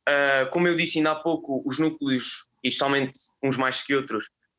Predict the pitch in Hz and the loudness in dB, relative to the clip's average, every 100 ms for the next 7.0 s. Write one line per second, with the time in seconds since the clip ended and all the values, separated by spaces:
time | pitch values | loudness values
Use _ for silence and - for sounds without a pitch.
0 | _ 127 127 123 120 139 156 156 151 143 | _ 2 4 4 2 2 4 4 4 0
1 | 147 143 127 117 _ 147 147 135 131 131 | 2 2 2 -2 _ 0 0 2 0 2
2 | 139 123 131 127 127 127 123 - 120 117 | 0 2 0 2 2 0 -2 -4 -2 0
3 | 117 - _ _ _ _ _ - 170 160 | -2 -4 _ _ _ _ _ -2 2 2
4 | 147 139 135 - - 135 123 123 139 131 | 2 2 0 -4 -2 -2 -2 -2 0 0
5 | 120 131 127 127 131 127 120 - - 151 | -2 -2 -2 2 2 2 0 -6 -4 0
6 | 151 139 139 135 127 123 117 117 117 117 | 0 0 0 -2 -2 -2 -2 0 0 0